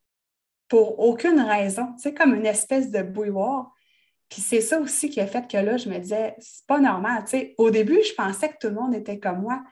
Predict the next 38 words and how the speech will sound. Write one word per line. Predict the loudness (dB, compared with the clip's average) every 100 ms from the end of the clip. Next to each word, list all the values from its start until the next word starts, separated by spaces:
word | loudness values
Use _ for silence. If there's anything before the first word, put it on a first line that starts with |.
| _ _ _ _
Mais | -6 -2
quand | 0 0
t'en | 0 0
parles | 0 0
à | -2
ton | -4
entourage, | -6 -8 -6 -4 -4
à | -6
tes | -6 -6 -6
amis, | -4 -2 -2 -6
ils | _ _
sont | -12 -6
comme, « | -4 -2
Non, | -4 -6 -8
tu | -8
sais, | -8
c'est, | -6 -10 -10
ça | -8
me | -4
fait | -4
pas | -2 -4
ça. » | -2 -4 -6
Puis | -8 -12 -12 _ _
là, | -14
tu |
te | -14 -12
dis, « | -6
Mon | -4 -4
Dieu, | -4 -4
tu |
sais, | -6 -4
comment | 0 0
je | 0
fais | -4
pour | -4 -12
contenir | -6 -6 -4 -4 -4
ça ? » | -6 -6
Donc, | -4 -4